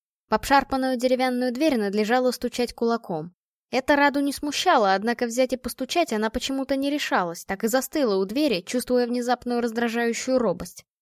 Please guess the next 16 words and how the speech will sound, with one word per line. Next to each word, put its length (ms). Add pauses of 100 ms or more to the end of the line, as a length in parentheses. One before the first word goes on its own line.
(280)
И 60
откуда 420
только? 360 (340)
Все 160
же 80
в 80
порядке 440
было. 320 (760)
Пока 280
она 120
пыталась 460
определить, 480
что 240
с 80
ней 100
происходит, 680